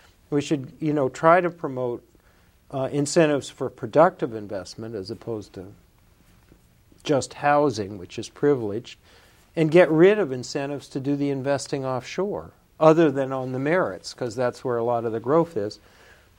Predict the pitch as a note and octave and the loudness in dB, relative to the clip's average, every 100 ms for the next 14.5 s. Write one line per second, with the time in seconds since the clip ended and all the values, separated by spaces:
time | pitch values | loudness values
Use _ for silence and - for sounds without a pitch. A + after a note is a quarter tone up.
0 | _ - F3 D#3 E3 - E3 F#3 F3 - | _ 0 6 8 6 -2 -2 -2 -2 -4
1 | G#3 - F#3+ - G#3 G3+ F#3 D3 C#3 - | -4 -2 -4 -2 -2 0 0 0 -2 -6
2 | C3+ B2+ A#2 B2+ A#2+ B2 A#2+ A#2+ B2+ B2 | -8 -8 -8 -6 -6 -6 -6 -2 -2 -2
3 | A2 C3+ B2+ - A#2 - C3 B2+ A#2+ - | -4 -6 -8 -8 -8 -4 -2 -4 -8 -8
4 | A2+ A2 A2 A2+ G2+ B2 - A#2 - A#2+ | -8 -8 -8 -6 -2 -2 -2 -8 -6 -4
5 | A2+ A2 G2 _ _ _ _ _ - D3 | -2 -4 -8 _ _ _ _ _ -2 0
6 | C3+ D#3 D3+ D3 C3+ - B2 A2 - D#3 | 4 6 6 6 0 -2 -8 -6 4 4
7 | D3 - A2 - A2 G#2 A#2 C#3+ D3 F3 | 4 0 -8 -4 -4 -4 -6 -2 0 0
8 | F3 D#3+ D#3+ A3 G3+ D#3+ D3+ C3 G#2+ D3+ | 0 0 2 2 2 0 0 -6 -6 -4
9 | D3 A#2 F#2 C3 D#3 G#2 A#2 _ - - | -2 -4 -6 -4 -4 -6 -10 _ -20 -20
10 | _ D#3+ C#3+ F3+ E3 D3 C#3 G3 G3+ D#3 | _ -4 2 6 6 4 4 2 2 -4
11 | - - G3 - D3 - A2 F#2+ F#2+ F#2+ | -4 -4 -4 -6 -8 -6 -4 -2 -4 -8
12 | G#2+ _ _ _ _ _ C#3+ C#3 C#3 D#3 | -14 _ _ _ _ _ 2 4 2 -2
13 | D3 C3+ B2+ - A2+ G2+ - G#2+ A#2+ G#2+ | -2 -4 -12 -10 -10 -10 -10 -12 -14 -18
14 | - C3+ B2+ - A2 | -10 -6 -6 -8 -14